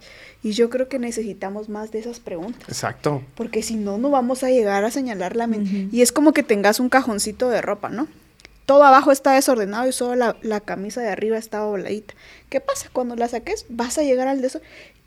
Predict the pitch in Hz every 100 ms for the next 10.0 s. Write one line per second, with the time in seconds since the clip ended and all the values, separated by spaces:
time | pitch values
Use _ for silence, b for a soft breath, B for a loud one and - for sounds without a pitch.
0 | _ 254 233 - 226 226 302 359 339 330
1 | 339 - 311 226 214 311 - - 147 240
2 | 247 170 226 226 240 214 - - b b
3 | b _ 214 214 208 208 202 190 254 -
4 | - 269 285 285 247 285 269 269 285 277
5 | 269 277 - 240 143 240 233 220 226 254
6 | 370 339 339 339 339 - 320 330 311 339
7 | 370 B B B - 220 208 202 208 220
8 | 285 269 285 - 262 - 330 269 233 220
9 | 247 277 220 - - 208 208 202 233 220